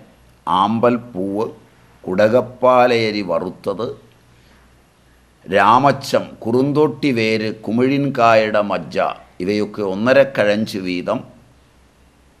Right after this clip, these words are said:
തിളപ്പിച്ച് രാത്രി മുഴുവൻ വെള്ളത്തിലിട്ട്, രണ്ട് നാഴി വെള്ളത്തിലിട്ട് നന്നായി തിളപ്പിച്ച് രാത്രി മുഴുവൻ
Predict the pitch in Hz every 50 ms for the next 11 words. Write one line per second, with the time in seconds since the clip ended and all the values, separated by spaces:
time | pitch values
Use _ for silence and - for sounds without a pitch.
0 | _ _ _ _ _ _ _ _ _ _ _ _ - 80 87 87 - - 107 104
1 | 92 - - - - - - - _ _ _ _ _ _ _ - - 95 98 104
2 | 113 120 117 - - 160 151 151 131 120 110 107 107 110 104 104 98 90 - -
3 | _ _ _ _ _ _ _ - 85 90 95 104 110 110 - - 107 98 92 95
4 | 95 98 101 117 120 131 135 131 131 131 127 127 123 113 107 101 104 107 113 110
5 | 113 - 113 104 98 - - 107 101 101 98 104 110 117 120 120 127 123 - -
6 | 107 98 95 87 - - 104 - - - 98 101 95 98 101 - - 135 131 123
7 | 113 107 101 101 104 104 104 98